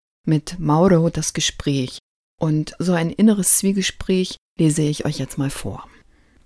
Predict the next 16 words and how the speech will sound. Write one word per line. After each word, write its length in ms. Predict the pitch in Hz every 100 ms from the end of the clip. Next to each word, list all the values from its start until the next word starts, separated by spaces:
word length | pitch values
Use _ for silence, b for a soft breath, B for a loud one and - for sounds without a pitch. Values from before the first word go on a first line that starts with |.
| _ _ _ _ _ _ _
Es 140 | - 175
wäre 180 | 202
viel 220 | 208 226 214
leichter, 480 | 180 202 - 170
wenn 140 | 160 156
die 120 | 160
Erinnerungen 720 | - - - 185 185 165 165
chronologisch 720 | 156 - 165 160 160 170 147
hochkommen 480 | 143 135 - 139 143
würden. 240 | 139 139 143 _ _ _
Stattdessen 640 | - - 180 202 - 185
blitzen 560 | - 196 214 - 185 160
wahllos 680 | 160 175 190 170 160 - -
einzelne 440 | 165 180 185 175
Bilder 440 | 165 165 170 170 -
auf, 300 | 151 147